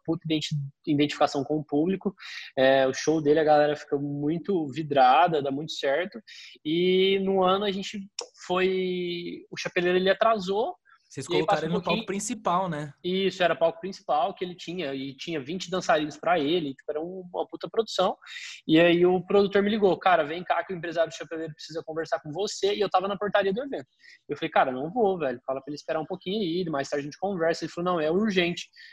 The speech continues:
Speaker 1: Eu falei, "Ah, mas o que que precisa?" Ele falou, "Ah, a irmã do Chapeleiro faleceu." Eu falei, "Uai, então tô correndo, tô indo aí." Aí fui lá, conversei, ele falou que ele, é, explicou a história, falou, "Cara, o Chapeleiro não vai conseguir tocar, porque a irmã dele faleceu,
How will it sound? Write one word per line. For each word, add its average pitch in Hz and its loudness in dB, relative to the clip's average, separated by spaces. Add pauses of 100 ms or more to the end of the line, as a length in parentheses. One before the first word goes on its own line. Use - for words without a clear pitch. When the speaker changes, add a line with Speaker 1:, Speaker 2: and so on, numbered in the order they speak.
(160)
Speaker 1:
Eu 185 -8
falei, 220 2
"Ah, 180 0
mas 151 -2
o - -10
que 196 -4
que - -20
precisa?" 196 -2
Ele 143 -2
falou, 175 4
"Ah, 160 8
a 151 6
irmã 156 0
do 170 -4
Chapeleiro 165 -8
faleceu." 170 -4 (680)
Eu 147 -12 (120)
falei, 139 -4 (380)
"Uai, 127 2 (400)
então 120 -18
tô 135 -6
correndo, 175 -2
tô 139 0
indo 170 0
aí." 226 2
Aí 139 0
fui 208 -4
lá, 180 6
conversei, 175 -4
ele 151 -8
falou 147 -8
que - -6
ele, 151 -4 (480)
é, 135 -2
explicou 156 -4
a - 2
história, 180 2
falou, 156 -10
"Cara, 139 0
o - -20
Chapeleiro 135 -10
não 135 -8
vai 147 -4
conseguir 147 -10
tocar, 160 4
porque 135 -8
a 135 2
irmã 135 -4
dele 131 -6
faleceu, 147 -4